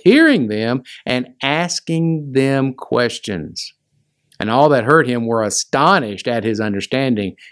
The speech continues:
and answers. And when they saw him, they were amazed. And his mother said unto him, "Son, why hast thou thus dealt with us?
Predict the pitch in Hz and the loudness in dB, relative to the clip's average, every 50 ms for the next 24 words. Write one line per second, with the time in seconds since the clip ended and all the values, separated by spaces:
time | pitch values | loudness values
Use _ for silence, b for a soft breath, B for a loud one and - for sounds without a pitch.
0 | b b _ - 98 98 95 - - 107 104 101 90 - - 76 65 55 - - | b b _ -8 -6 -6 -6 -6 -6 -6 -6 -6 -6 -8 -8 -8 -10 -10 -12 -16
1 | - - _ _ _ _ _ _ _ _ _ _ _ _ _ _ - 90 92 - | -18 -18 _ _ _ _ _ _ _ _ _ _ _ _ _ _ -10 -6 -4 -2
2 | - - 95 127 165 220 196 - - 117 104 98 98 104 104 101 95 104 110 113 | -2 0 2 4 4 4 4 2 2 2 2 0 -2 -4 -6 -4 -2 -2 0 0
3 | 110 104 101 98 95 95 95 107 127 143 147 135 113 95 87 82 78 - - - | -2 -2 -2 -2 -2 0 0 0 0 2 2 0 0 -2 -4 -6 -10 -12 -16 -16
4 | _ b b b b b b b - 107 110 107 104 90 104 117 135 139 131 120 | _ b b b b b b b -6 -4 -4 -4 -4 0 2 4 4 4 4 2
5 | 95 - - 123 120 110 104 101 98 98 101 92 85 85 - _ _ _ _ _ | -2 -2 -2 -2 -2 0 -2 -4 -4 -4 -2 -4 -4 -6 -10 _ _ _ _ _
6 | _ _ - - 135 127 139 185 277 302 294 285 - _ _ _ _ _ _ _ | _ _ -2 0 2 4 4 4 4 2 0 -4 -10 _ _ _ _ _ _ _
7 | _ - 131 190 240 233 220 185 156 - - - 135 151 160 170 165 143 156 175 | _ 2 4 4 4 4 2 0 0 -4 -4 -2 -2 0 0 0 0 0 0 0
8 | 175 165 - 196 123 151 240 247 254 170 123 113 98 82 71 - - - | 0 0 -2 -2 0 0 0 0 0 -2 -2 -2 -4 -6 -6 -10 -12 -12